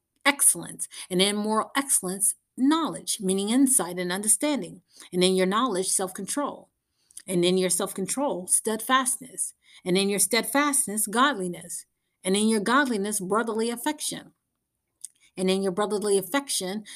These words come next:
develop Christian love. That is, learn to unselfishly seek the best for others and to do things for their benefit. For these qualities are yours and are increasing in you as you grow towards spiritual maturity.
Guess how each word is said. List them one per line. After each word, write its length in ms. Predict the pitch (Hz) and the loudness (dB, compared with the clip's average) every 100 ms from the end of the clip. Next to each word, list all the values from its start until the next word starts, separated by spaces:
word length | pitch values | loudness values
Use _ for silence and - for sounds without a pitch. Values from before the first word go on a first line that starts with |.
| - | -4
develop 360 | 180 208 202 | 0 0 -2
Christian 400 | - 226 - 240 | -2 -2 -2 0
love. 380 | 254 302 - - - - - | 0 0 -6 -12 -20 -20 -8
That 240 | 170 214 247 | 2 4 4
is, 380 | 196 208 - - _ | 2 0 -4 -6 _
learn 300 | 185 208 202 | -2 0 0
to 160 | 220 190 | -2 0
unselfishly 640 | 202 - 277 262 - 208 | 2 2 2 -2 -2 -2
seek 340 | 190 - 277 | 0 0 -2
the 80 | - | -4
best 300 | 185 196 190 | -4 0 0
for 100 | - | 0
others 380 | 156 277 190 185 | -2 -2 -2 -2
and 100 | 196 | -2
to 80 | 196 | -2
do 160 | 190 | -2
things 360 | 269 202 196 190 | -2 -4 -6 -6
for 120 | - | -4
their 120 | 202 | -4
benefit. 500 | 220 269 254 - - - _ _ _ - | -2 0 -2 -6 -14 -20 _ _ _ -4
For 120 | 196 | 0
these 560 | 214 254 294 302 - - | 4 4 6 4 0 -4
qualities 640 | - 302 294 - 185 196 | -2 0 0 -4 -4 -2
are 60 | |
yours 520 | 202 254 277 - 160 - - | -2 -2 -4 -8 -12 -14 -8
and 280 | 196 220 | -6 -4
are 180 | 214 214 | -2 -2
increasing 540 | 214 214 - 220 247 240 | -2 -6 -4 -2 0 0
in 100 | 247 | 2
you 240 | 277 - | 2 0
as 200 | - 180 | -4 -6
you 80 | 202 | -6
grow 220 | 190 202 | -6 -6
towards 360 | 196 - 220 220 | -6 -4 -4 -4
spiritual 400 | - 175 175 214 | -4 -4 -4 -8
maturity. 560 | 226 - 302 196 143 | -6 -4 -4 -4 -10